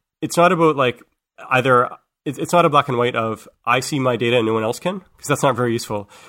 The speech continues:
It's, it's more like structuring the flow of data, you know, who can see what, when, right?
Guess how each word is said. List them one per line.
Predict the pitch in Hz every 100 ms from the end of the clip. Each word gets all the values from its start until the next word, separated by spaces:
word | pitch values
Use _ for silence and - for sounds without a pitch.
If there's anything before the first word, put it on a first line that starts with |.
| -
It's, | - -
it's | 147 -
more | 147 151
like | 139 127 -
structuring | 151 - 139 - 147 139
the | 123
flow | - 123 120 123 -
of | 117 113 98
data, | 113 107 107
you |
know, | 110
who | 98 139
can | 151
see | 135 139
what, | 117 107 113 - _
when, | 110 104 107 110 _ -
right? | 107 113